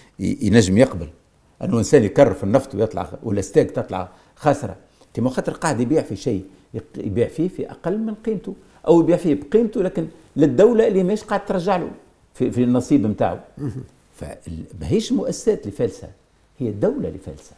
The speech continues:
Speaker 1: هذا مهم، نقطة هامة. اليوم غدوة كي باش ندخل أنا الأجنبي هذايا، شنو باش يصير؟ مؤسسات باش يقع الخوصصة نتاعها،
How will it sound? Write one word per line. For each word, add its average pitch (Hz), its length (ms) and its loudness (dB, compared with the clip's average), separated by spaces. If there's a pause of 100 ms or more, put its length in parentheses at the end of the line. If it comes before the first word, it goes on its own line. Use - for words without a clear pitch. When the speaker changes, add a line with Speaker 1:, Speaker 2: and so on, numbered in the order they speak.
(1900)
Speaker 1:
هذا 208 220 2
مهم، 107 460 0
نقطة 101 400 -8
هامة. 101 380 -4
اليوم 147 300 -2
غدوة 202 260 2
كي - 100 -4
باش 143 140 -6
ندخل 131 340 -2
أنا 135 320 -2 (360)
الأجنبي 107 520 -2
هذايا، 78 280 -8 (1300)
شنو 311 180 -2
باش - 180 -4
يصير؟ 101 320 -6 (300)
مؤسسات - 340 0
باش - 160 -10
يقع 170 140 -2
الخوصصة - 460 -6
نتاعها، - 300 -20